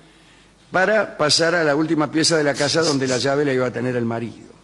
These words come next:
El escarnio de mostrarse una mujer afuera no pasaba simplemente por los espacios públicos, sino que alcanzaba incluso a las ventanas, que llegaron a ser consideradas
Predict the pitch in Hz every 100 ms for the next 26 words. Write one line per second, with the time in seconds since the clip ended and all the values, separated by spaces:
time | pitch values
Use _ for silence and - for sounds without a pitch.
0 | _ _ _ - - - _ _ _ _
1 | 240 277 247 202 - - 240 226 160 147
2 | 147 151 156 - - - - 131 131 123
3 | - 170 165 156 143 131 120 147 143 139
4 | - - - - - 156 131 113 143 -
5 | - - - - _ - 202 220 190 202
6 | 196 151 160 135 147 160 156 127 127 135
7 | - 143 127 120 180 165 135 117 123 -
8 | - - - 143 160 170 170 147 143 127
9 | 165 160 131 135 147 165 147 110 117 107
10 | - 165 123 110 107 - - - - -
11 | - 127 117 135 165 165 139 147 156 147
12 | 127 131 123 127 135 139 139 -